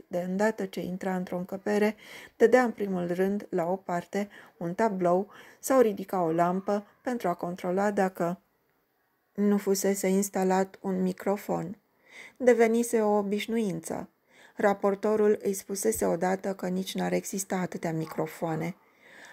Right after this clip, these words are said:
Lambert se scuzase și el apoi, dar adăugase: „Întotdeauna trage cu urechea cineva. Mai bine să fii pregătit pentru una ca asta.” Faptul amintit s-a întâmplat într-un târziu,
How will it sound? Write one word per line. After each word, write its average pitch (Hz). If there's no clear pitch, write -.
Lambert 247
se -
scuzase 240
și 247
el 214
apoi, 160
dar 156
adăugase: 165
„Întotdeauna 190
trage 185
cu 180
urechea 175
cineva. 165
Mai 185
bine 220
să 180
fii 160
pregătit 165
pentru 170
una 170
ca 165
asta.” 165
Faptul 254
amintit 190
s-a -
întâmplat 185
într-un 190
târziu, 180